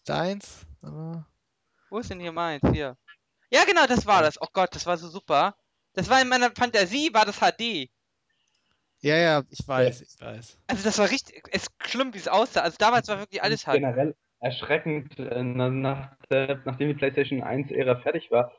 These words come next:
Speaker 3: hat man, äh, sind wir auf PlayStation eins Spiel nochmal zurückgekommen, hat gesehen, wie scheiße die aussahen in Wirklichkeit. Und das hat man,
Speaker 1: Moment.
Speaker 3: das hat man damals gar nicht so gerafft.
Speaker 1: Also Final Fantasy neun sieht immer noch gut aus heute.
Speaker 3: Ja gut, Final Fantasy ist halt,
Speaker 2: Resident
Speaker 3: ist
Speaker 2: Evil eins auch.
Speaker 3: Ja.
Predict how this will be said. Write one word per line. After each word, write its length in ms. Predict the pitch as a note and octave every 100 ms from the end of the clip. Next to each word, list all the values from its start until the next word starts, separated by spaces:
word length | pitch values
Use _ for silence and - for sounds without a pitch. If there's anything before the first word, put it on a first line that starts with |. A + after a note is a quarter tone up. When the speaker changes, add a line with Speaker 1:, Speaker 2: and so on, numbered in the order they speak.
| _
Speaker 3:
hat 140 | B2+ B2+
man, 160 | C3
äh, 160 | A#2+ B2
sind 180 | A#2+ C#3+
wir 300 | C3+ B2 A#2+
auf 100 | -
PlayStation 360 | C3+ C3 B2
eins 160 | A#2 C#3
Spiel 140 | D#3+
nochmal 180 | D3+ C#3+
zurückgekommen, 400 | D3+ D3+ D3+ D3
hat 100 | C#3+
gesehen, 200 | B2 C3
wie 140 | B2 A#2
scheiße 540 | - - G#3 - C#3+
die 180 | B2 A#2
aussahen 460 | G#2+ A#2 - A2+
in 140 | A2 G#2+
Wirklichkeit. 560 | A2+ A2+ A2 - A2
Und 140 | A2 A2
das 100 | A#2
hat 200 | F#3+ E3
man, 140 | B2+
Speaker 1:
Moment. 160 | B2 - - - _
Speaker 3:
das 100 | -
hat 140 | C#3+ C#3
man 120 | C3+
damals 360 | C3 C3+ B2+
gar 140 | - C3+
nicht 160 | C#3
so 160 | - C3+
gerafft. 340 | C3 D#3 - _ _ _ _
Speaker 1:
Also 240 | D3+ D3
Final 300 | C#3 D#3 D3
Fantasy 400 | C#3+ D3+ C#3+ C#3
neun 320 | B2+ A2+ B2+
sieht 120 | D#3 E3+
immer 180 | D#3
noch 180 | A#2+ A2
gut 180 | - A2
aus 220 | A2 A#2
heute. 240 | - A#2 B2
Speaker 3:
Ja 160 | B2+
gut, 220 | C3+ D3 D3
Final 240 | C#3+ D3+
Fantasy 280 | D3+ D#3 D#3
ist 180 | C#3 C#3+
halt, 180 | D#3 C#3+
Speaker 2:
Resident 500 | B2+ F#3+ F3+ G3+ B2+
Speaker 3:
ist 60 | G3
Speaker 2:
Evil 120 | F#3
eins 260 | D#3 F#3+
auch. 320 | - F#3+ C#3+ D3
Speaker 3:
Ja. 160 | D#3